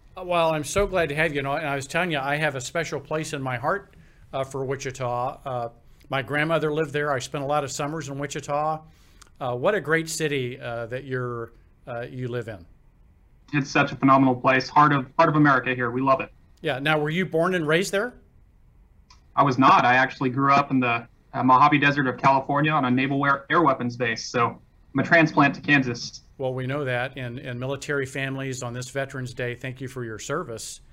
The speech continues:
Speaker 1: for, as a family member. Uh, now,
Speaker 2: Absolutely.
Speaker 1: h-, how, how did you, tell us the path of how you got into, uh, being a broker owner of a J par franchise. What's the journey that, that brought you into the real estate business and eventually being a, a broker owner?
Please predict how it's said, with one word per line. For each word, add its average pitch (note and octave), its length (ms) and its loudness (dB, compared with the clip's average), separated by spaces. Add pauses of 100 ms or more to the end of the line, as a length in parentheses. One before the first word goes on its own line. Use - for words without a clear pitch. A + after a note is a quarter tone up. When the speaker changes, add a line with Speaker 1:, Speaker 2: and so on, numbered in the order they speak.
(180)
Speaker 1:
for, D#3 140 -6
as C#3+ 220 -4
a B2 60 -8
family F#3 340 -2
member. G#2+ 360 -10 (600)
Uh, D3+ 220 -4
now, E3+ 120 2
Speaker 2:
Absolutely. D#3+ 400 2 (480)
Speaker 1:
h-, - 160 -14
how, G#3+ 340 0
how A3 240 4
did C#4 160 -6
you, A#3+ 180 -6
tell F#3+ 240 -4
us C4 140 -2
the G#3 100 -6
path G3 400 0
of C3+ 80 -6
how D#3+ 140 0
you E3 160 -2
got E3 180 2
into, C#3+ 720 -6 (440)
uh, B2 80 -8
being D#3 180 0
a D3 60 0
broker D#3+ 400 0
owner D#3 180 -2
of C#3 60 -6
a C#3 80 -4
J D3+ 180 -4
par D3+ 220 0
franchise. C#3 560 -6
What's D#3+ 160 -8
the D#3+ 100 -8
journey D3 360 -2
that, A#2+ 160 -8 (140)
that C3+ 200 -12
brought C#3 320 -6
you D#3 80 -6
into C#3+ 160 -4
the B2+ 100 -6
real C#3+ 180 -6
estate C3+ 320 -6
business C#3 440 -8
and B2 100 -6
eventually C3+ 420 -8
being C3 260 -6
a, B2 160 -6 (300)
a C3+ 60 -8
broker C3+ 320 -4
owner? D3 220 -8